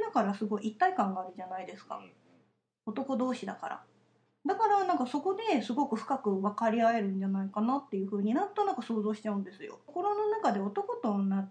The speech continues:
Speaker 1: 友達関係って絶対に私ありえないと思ってるので、
Speaker 2: うん。
Speaker 1: でも同性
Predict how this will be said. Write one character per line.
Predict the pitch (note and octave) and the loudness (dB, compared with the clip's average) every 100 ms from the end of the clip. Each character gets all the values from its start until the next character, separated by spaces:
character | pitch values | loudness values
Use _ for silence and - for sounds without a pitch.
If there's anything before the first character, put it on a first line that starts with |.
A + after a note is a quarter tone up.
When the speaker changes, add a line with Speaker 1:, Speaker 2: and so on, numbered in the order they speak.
| - | -4
Speaker 1:
友 | A#3 B3 | 0 0
達 | B3+ B3+ - | 0 -2 -2
関 | B3 | -2
係 | A#3 F#3+ | -2 -6
っ | |
て | F#3+ | -8
絶 | F#3+ F#3+ | -10 -8
対 | B3+ | -4
に | B3 | -4
私 | A#3 B3 G#3 | -4 -4 -4
あ | G3 | -2
り | A#3+ | -2
え | A#3+ | -2
な | G3 | -4
い | - | -8
と | F3 | -14
思 | F3+ - | -16 -16
っ | |
て | F#3 | -12
る | F#3+ | -10
の | F3+ F3+ | -12 -12
で、 | F#3+ F#3+ F#3+ - _ _ | -6 -4 -6 -10 _ _
Speaker 2:
う | G3 | -18
ん。 | - _ _ _ _ _ _ _ - | -18 _ _ _ _ _ _ _ -6
Speaker 1:
で | E4+ | -2
も | F4+ D#4 C#4 G3 | 2 2 2 0
同 | G#3+ F4+ | 0 0
性 | F#4+ | 0